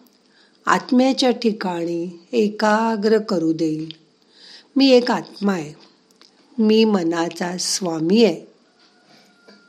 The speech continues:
ह्याची तुम्हाला जाणीव होईल. "मी आत्मा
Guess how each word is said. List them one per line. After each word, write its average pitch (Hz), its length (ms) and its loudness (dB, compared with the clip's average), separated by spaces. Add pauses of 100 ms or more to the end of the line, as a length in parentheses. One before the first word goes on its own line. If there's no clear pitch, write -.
(1600)
ह्याची 226 400 4
तुम्हाला 175 600 -2
जाणीव 170 640 2
होईल. 156 380 -6 (1300)
"मी 240 100 6
आत्मा 196 420 0